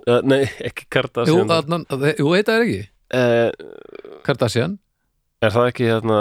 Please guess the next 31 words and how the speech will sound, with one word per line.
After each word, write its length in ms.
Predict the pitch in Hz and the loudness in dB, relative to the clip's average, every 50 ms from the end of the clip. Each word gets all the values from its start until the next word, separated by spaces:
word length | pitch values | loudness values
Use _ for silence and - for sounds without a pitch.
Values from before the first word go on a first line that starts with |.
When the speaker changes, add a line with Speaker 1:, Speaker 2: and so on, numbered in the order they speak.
| 104 101 | 2 2
Speaker 1:
eitthvað 320 | 95 101 98 - 107 104 110 | 2 0 0 2 2 4 4
Speaker 2:
Það 80 | 123 | 4
er 60 | 123 131 | 4 2
líka 300 | 135 123 - - 120 113 107 | 0 -2 -2 0 0 0 0
raunveruleika 480 | - - 113 113 113 107 101 95 92 87 | 0 0 0 0 0 0 -2 -2 -2 -2
sjónvarpið. 340 | 90 92 87 - 107 123 120 _ _ _ _ _ _ _ _ _ _ _ _ _ _ _ _ _ _ _ _ - | -2 -2 -4 -4 -6 -8 -8 _ _ _ _ _ _ _ _ _ _ _ _ _ _ _ _ _ _ _ _ -2
Ég 60 | - 127 | -2 0
held 80 | 117 | 0
að 80 | 131 117 | 2 0
sé 60 | 127 | 0
bæði. 280 | - 113 104 101 107 120 117 - _ _ - | 0 0 0 0 0 -2 -4 -8 _ _ 0
Speaker 1:
Er 100 | 113 113 | 0 0
það? 300 | 101 131 147 202 - - - - | 2 -2 -4 -4 -4 -10 -12 -10
Speaker 2:
Já. 140 | - 92 104 107 98 - _ _ _ _ _ - - - - - - - - - - | -6 -4 -4 -4 -6 -8 _ _ _ _ _ -20 -20 -20 -20 -20 -20 -20 -20 -12 -4
Allavega, 400 | - 139 127 127 117 113 110 113 | -2 0 0 2 2 2 2 0
við 80 | 113 113 | 0 0
getum, 200 | 110 127 127 123 127 - - - - - - - | -2 -2 -2 -4 -6 -8 -12 -16 -16 -18 -16 -10
í 160 | - - 147 127 | -6 -4 -2 0
versta 460 | 160 170 - - - - - 170 143 | 0 0 -2 -4 -8 -6 -2 -2 0
falli 160 | 135 143 123 | 0 0 0
þá 120 | 127 123 123 | 0 -2 0
getum 140 | 123 123 120 | -2 -2 -2
við 40 | 110 | -2
fagnað 300 | 143 139 - 139 120 107 | -2 -2 -2 -2 -2 0
því 120 | 123 127 123 | 0 2 2
að 160 | 123 120 117 | 2 2 0
við 100 | 117 107 | 0 0
þróumst 380 | - 135 135 131 120 110 - - | 0 0 0 0 0 -2 -2 -4
ekki 160 | 120 - - | -6 -2 -2
í 60 | 117 120 | -2 -2
áttina 360 | 123 - - 123 113 113 110 | -2 -2 -2 -2 0 0 0